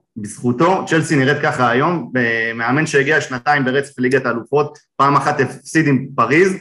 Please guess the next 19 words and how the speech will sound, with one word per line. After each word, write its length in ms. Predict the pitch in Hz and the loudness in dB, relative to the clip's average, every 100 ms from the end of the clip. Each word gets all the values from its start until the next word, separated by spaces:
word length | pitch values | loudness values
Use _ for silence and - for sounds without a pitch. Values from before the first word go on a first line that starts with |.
| - _ - | -12 _ -8
ופעם 340 | 107 156 165 | 0 2 2
אחת 320 | 139 156 170 135 | 0 0 0 0
ניצח 320 | 123 165 170 | 0 0 0
עם 80 | 139 | 0
קבוצה 340 | 123 120 165 | -2 0 0
שהיא 420 | 165 160 139 123 117 | 0 0 0 -2 0
די 220 | 151 180 | 4 4
באה 240 | 175 180 | 4 4
כאנדרדוקס, 600 | 170 147 185 180 139 123 | 4 2 4 4 2 0
זאת 220 | - 113 - | -6 -10 -2
צ'לסי. 380 | 165 - 208 208 - - - | -2 2 0 0 -6 -14 -8
אז 80 | 110 | 0
אני 120 | 127 | 0
חושב 340 | 127 131 180 180 | 2 2 2 2
שאם 500 | 156 135 - 160 214 | 2 0 0 2 4
יש 120 | 180 | 4
רכש 360 | 180 196 - - | 2 2 0 0
טוב 220 | 180 160 | 0 2
לצ'לסי 460 | 139 156 190 190 | 2 2 0 0